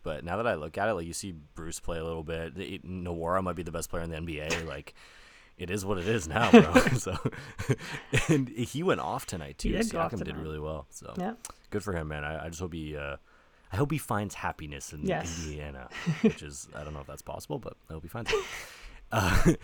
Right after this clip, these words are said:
Speaker 1: <laughs> so, what are each of your favorite Pokemon and each of your Super Smash Bros mains? Who you main slash who your fa-, favorite Pokemon is says a lot about you.
Speaker 2: Hmm. Okay. Uh, my favorite Pokemon's Blaziken or Torchic, to be honest. Like, I like both of them. Um,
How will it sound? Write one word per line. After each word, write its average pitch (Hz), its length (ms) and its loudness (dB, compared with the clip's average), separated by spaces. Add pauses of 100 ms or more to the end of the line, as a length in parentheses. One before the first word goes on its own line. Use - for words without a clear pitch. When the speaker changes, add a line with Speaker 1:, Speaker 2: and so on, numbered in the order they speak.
Speaker 1:
<laughs> - 220 -4
so, 120 280 6
what 127 240 6
are 170 100 10
each 135 300 -2
of 123 100 2
your 110 180 2
favorite 107 320 -2
Pokemon 110 400 4
and - 80 -6
each 92 140 -6
of - 60 -10
your 101 120 -2
Super - 260 -2
Smash 85 380 -2
Bros 87 240 -4
mains? 85 420 -6
Who - 140 -4
you 135 160 -2
main 110 280 0
slash 98 260 -4
who 98 80 -8
your 92 80 -6
fa-, 92 220 -6
favorite 95 260 -6
Pokemon 87 340 -4
is 82 140 -4
says 80 180 -6
a 78 60 -8
lot 76 200 -4
about 71 300 -10
you. - 120 -18 (320)
Speaker 2:
Hmm. 165 300 4 (540)
Okay. 185 320 6 (180)
Uh, 190 220 12
my 190 120 10
favorite 233 320 12
Pokemon's 208 420 8
Blaziken 185 600 4 (480)
or 311 140 10
Torchic, 196 460 6
to 190 80 0
be 185 100 4
honest. 185 400 2
Like, 214 120 4
I 202 40 12
like 208 200 10
both 175 220 4
of 175 100 2
them. 170 180 -6 (520)
Um, 165 680 0